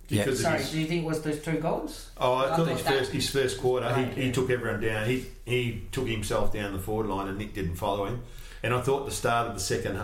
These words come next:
Speaker 2: last quarter, on the, sorry, on, in the last quarter, the start of last quarter, Grundy really took over again. Collingwood had kicked a quick three goals. I thought, "Here we go, there's another bloody onslaught."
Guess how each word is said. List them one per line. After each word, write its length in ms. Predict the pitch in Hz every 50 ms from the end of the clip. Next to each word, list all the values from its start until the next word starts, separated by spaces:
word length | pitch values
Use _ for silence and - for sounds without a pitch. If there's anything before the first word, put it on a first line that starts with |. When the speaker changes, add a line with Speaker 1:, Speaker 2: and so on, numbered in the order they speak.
| 98 -
Speaker 2:
last 340 | 95 107 110 110 110 - -
quarter, 440 | - 123 113 107 98 98 95 - - - - -
on 180 | - 107 104 98
the, 140 | 98 90 90
sorry, 260 | - - 95 90 87 - - - - -
on, 220 | 107 107 107 110
in 160 | 110 131 127 120
the 60 | 113
last 300 | 101 98 98 95 92 -
quarter, 160 | 113 107 104
the 40 | 101
start 260 | 98 - 110 104 101
of 60 | 98 98
last 200 | 98 95 95 -
quarter, 180 | 110 107 104 95
Grundy 380 | 90 107 107 113 123 120 113
really 240 | 104 107 110 107 104
took 180 | - - - -
over 280 | 101 98 101 98 101
again. 340 | 98 95 98 110 127 151 156 - - - - - - - - -
Collingwood 380 | - - 127 127 127 117 113 107
had 160 | 110 110 104
kicked 220 | - - 117 117 -
a 20 |
quick 200 | - - 123 -
three 260 | - - 117 107 101
goals. 300 | 95 101 104 117 117 95
I 40 | 95
thought, 200 | 90 95 92 90
"Here 100 | 95 110
we 140 | 107 101 92
go, 100 | 92 87
there's 220 | 95 104 107 95
another 180 | 95 101 92 87
bloody 280 | 82 95 95 90 87 90
onslaught." 600 | 98 110 120 - - - 95 95 113 - - -